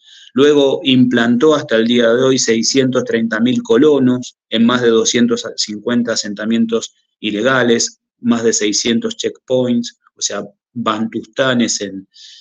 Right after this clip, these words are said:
en Cisjordania. Eh, y por otra parte,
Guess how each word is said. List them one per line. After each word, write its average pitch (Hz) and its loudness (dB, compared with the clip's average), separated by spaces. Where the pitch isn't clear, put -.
en 107 -8
Cisjordania. 127 -2
Eh, 101 -4
y 147 2
por 143 4
otra 160 2
parte, 175 2